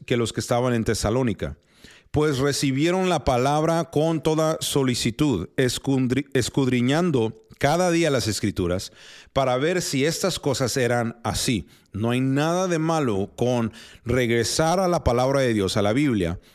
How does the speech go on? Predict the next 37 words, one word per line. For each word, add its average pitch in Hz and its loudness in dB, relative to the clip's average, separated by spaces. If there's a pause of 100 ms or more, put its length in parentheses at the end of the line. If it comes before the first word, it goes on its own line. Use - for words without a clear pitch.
(340)
y 139 2
lo 127 0
que 120 0
se 131 0
ha 123 -2
predicado, 135 0
lo 117 -2
que 107 -4
se - -4
te 104 -2
ha 101 0
enseñado. 117 -2 (640)
Hey, 117 -2
make 135 -2
sure 190 -4
I'm 165 -4
not 131 -4
peeking. 101 -6
It 92 -4
looks 131 -4
like 135 -4
I'm 104 -4
peeking 110 -4
on 82 -8
this 95 -4
side. 69 -8
Am 90 -6
I 104 -2
peeking 113 -8
on 92 -4
the, 78 -8 (1500)
on, 95 -4
on 92 -6
the 85 -4
thing? 113 -6
No? 139 -4 (520)
Okay. - -12